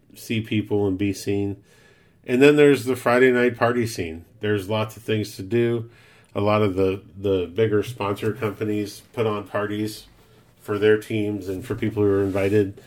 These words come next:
You know, we always go to the Prairie Fresh event. There's, there's just, you know, lots of things to do. And, you know, and you mentioned in your comments, Steve, that you want to take in the experience, but you don't want to do so much that you lose focus on the competition.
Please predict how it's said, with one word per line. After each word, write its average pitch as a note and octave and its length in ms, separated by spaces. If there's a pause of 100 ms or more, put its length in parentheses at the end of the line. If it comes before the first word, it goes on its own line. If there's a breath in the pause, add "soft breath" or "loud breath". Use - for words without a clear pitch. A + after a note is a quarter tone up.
(380 loud breath)
You G2 100
know, F#2+ 140
we F#2+ 160
always F#2+ 320
go G2 160
to F#2+ 160
the F2+ 380
Prairie A2 320
Fresh - 600
event. G2 520 (640 soft breath)
There's, A#2+ 280
there's B2 360
just, - 320 (240)
you B2 140
know, G#2 320 (960 soft breath)
lots C3+ 260
of B2 120
things B2 280
to B2 80
do. G#2 280
And, G2+ 500 (120)
you B2 140
know, A2+ 380
and A#2+ 220
you B2+ 100
mentioned D3+ 400
in A#2+ 160
your G#2 160
comments, G2+ 420
Steve, G2 280
that F#2 120
you G2+ 140
want G2+ 160
to G2+ 80
take G2+ 300
in G2 140
the F2+ 120
experience, G#2 480
but - 220
you F2+ 80
don't G2 220
want F#2 200
to - 80
do G2 180
so F#2+ 180
much F#2 240
that F2+ 180
you F2+ 40
lose F2 220
focus F#2 420
on F2+ 120
the E2+ 60
competition. F#2+ 760